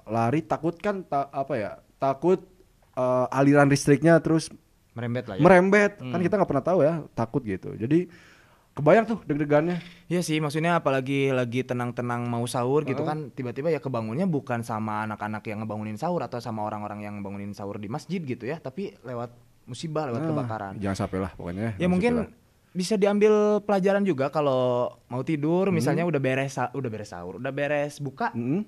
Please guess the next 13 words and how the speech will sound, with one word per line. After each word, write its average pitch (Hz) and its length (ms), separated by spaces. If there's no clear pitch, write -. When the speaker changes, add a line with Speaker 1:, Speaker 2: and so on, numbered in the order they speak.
Speaker 2:
udah 131 220
beres, 127 240
udah 127 160
mau 127 100
tidur 135 300
ya 170 80
mungkin, 147 480
eh, 117 180
diperhatiin 143 560
lagi 143 160
lah 139 160
ya, 127 240
eh, 98 880